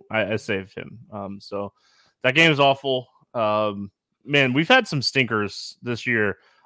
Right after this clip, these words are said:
on, like, primetime games, and it's just like, "All right, well, move on." So we do have, uh,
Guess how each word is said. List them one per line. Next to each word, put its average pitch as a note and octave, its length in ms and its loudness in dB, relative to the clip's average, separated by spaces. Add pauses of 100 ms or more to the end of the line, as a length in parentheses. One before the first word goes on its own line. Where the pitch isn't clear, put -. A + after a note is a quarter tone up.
on, B2 260 4
like, A2+ 300 0
primetime A#2+ 500 2
games, G2 560 -6 (320)
and A2 480 0
it's G#2 260 -6
just - 200 -10
like, G#2 280 -4
"All C3+ 120 -4
right, A2+ 240 -8
well, A2+ 180 -14 (680)
move A#2+ 240 -8
on." G2+ 340 -4
So G2+ 440 -6 (100)
we A2+ 100 -10
do D#3 220 2
have, F#3 380 6
uh, E3 440 2